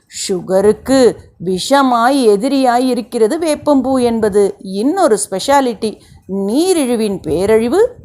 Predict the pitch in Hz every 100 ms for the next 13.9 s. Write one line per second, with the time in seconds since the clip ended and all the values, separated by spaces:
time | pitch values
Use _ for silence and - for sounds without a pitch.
0 | 170 202 - - 294 208 202 175 - -
1 | - - 381 330 - 285 - 392 320 214
2 | 196 254 294 - 240 240 208 196 202 185
3 | 170 170 220 226 233 226 - _ 202 202
4 | 247 330 214 170 185 190 214 208 320 247
5 | 233 220 - _ _ - 202 208 - 427
6 | - 311 294 285 - 262 254 247 247 247
7 | - 196 247 330 339 349 311 294 254 -
8 | - - - - 190 - - 294 226 190
9 | 196 226 - - _ - 208 226 233 277
10 | 269 220 180 - - 226 320 - 247 220
11 | 208 185 - - 175 165 196 220 - -
12 | - 349 269 247 247 220 - 196 202 254
13 | - - - - 196 202 220 214 294